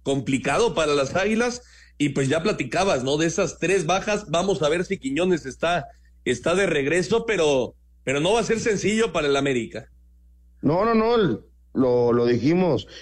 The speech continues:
Speaker 2: el cierre del América es con equipos de, de arriba, ojo, ¿eh? El América tiene un plantel muy vasto para poder enfrentar esos partidos, pero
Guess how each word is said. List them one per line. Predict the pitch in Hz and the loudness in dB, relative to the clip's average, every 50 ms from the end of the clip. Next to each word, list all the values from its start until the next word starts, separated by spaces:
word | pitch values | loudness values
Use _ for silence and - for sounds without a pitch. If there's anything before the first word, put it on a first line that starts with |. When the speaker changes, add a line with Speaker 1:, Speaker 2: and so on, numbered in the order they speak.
| - _ | -14 _
Speaker 2:
el | - - 113 110 | -2 0 0 0
cierre | 95 123 147 175 | 2 0 0 2
del | 175 156 | 2 2
América | 135 131 135 143 160 - - 175 175 156 - - - - - - | 2 2 2 2 0 0 0 0 0 -2 -4 -8 -20 -20 -6 -2
es | - 131 135 | -2 -2 0
con | - 160 156 | 0 0 0
equipos | 147 131 - 147 139 - 170 156 | 0 2 0 -2 0 0 0 2
de, | 143 135 120 117 113 | 2 2 2 2 2
de | 107 113 110 | 2 2 2
arriba, | 107 107 110 139 160 160 139 120 104 87 - | 2 2 2 2 2 2 2 2 0 0 0
ojo, | - 147 175 175 - 135 131 127 135 | 0 0 0 0 0 0 2 2 4
¿eh? | 151 185 208 208 - - - - - - _ | 4 2 2 0 -4 -10 -20 -20 -20 -16 _
El | - 98 | -2 0
América | 107 107 117 135 156 185 - - 202 185 - | 2 2 2 4 2 2 2 0 0 0 0
tiene | - 151 156 135 - 185 185 185 151 - - - - _ | 0 2 2 2 2 2 2 2 0 -2 -6 -20 -8 _
un | - 156 175 | 2 2 2
plantel | 165 175 160 151 156 170 175 170 | 4 2 0 2 2 2 2 4
muy | 165 170 180 190 208 214 | 4 4 4 2 2 2
vasto | 185 151 156 170 202 - - - 220 226 226 226 - - - - _ _ _ | 2 2 2 2 0 -2 -2 0 0 0 0 0 -2 -12 -20 -20 _ _ _
para | _ 139 127 127 123 127 123 123 120 120 123 120 107 | _ 0 0 2 2 2 2 2 2 2 0 0 0
poder | - 123 131 143 160 | 0 0 2 2 2
enfrentar | 180 156 143 139 - 147 156 | 2 2 2 2 2 0 0
esos | 160 147 143 127 | 0 0 0 0
partidos, | - - 113 110 107 143 147 147 135 - | 0 -2 -2 0 0 0 2 2 0 -2
pero | - - 120 120 135 151 170 202 220 202 - | -2 -2 0 0 2 2 2 2 0 0 -2